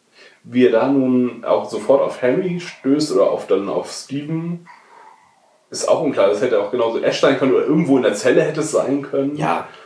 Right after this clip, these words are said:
Speaker 1: Ähm, und er spricht auch mit Ash, äh, als er das mit dem Geist erwähnt und Harry ist da nur, ja, ist auch
Speaker 2: Er liegt da auf der Matte,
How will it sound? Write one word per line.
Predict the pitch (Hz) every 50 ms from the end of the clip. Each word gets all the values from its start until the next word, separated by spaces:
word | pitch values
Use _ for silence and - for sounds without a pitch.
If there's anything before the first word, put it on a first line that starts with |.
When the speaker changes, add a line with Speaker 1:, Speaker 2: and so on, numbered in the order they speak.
| - - - _ _ _
Speaker 1:
Ähm, | 110 110 107 107 107 104 104 104 104 107 107
und | 120 123 -
er | 156 -
spricht | - - 147 151 -
auch | 117 - -
mit | 98 92 -
Ash, | - - - - - - - - - 123 - -
äh, | - - -
als | - - - - -
er | 117
das | 110 113 -
mit | 127 123 120 117
dem | -
Geist | - - 110 107 - -
erwähnt | - - 117 120 120 127 135 135 104
und | 101 101 104
Harry | 120 - 104 110 -
ist | 73 - - -
da | 98 98 98
nur, | 101 104 104 104 98 95 95 95 95 95 - _ _ _ _ _ _ _ _ _
ja, | - - 98 - - - - - - - - - - - - - -
ist | 139 143 135
auch | 123 120 120 - - - - - _ _ _ _ _ - -
Speaker 2:
Er | - - 143
liegt | 160 175 - -
da | 160 127 -
auf | -
der | 131 120
Matte, | 117 135 156 - 180 165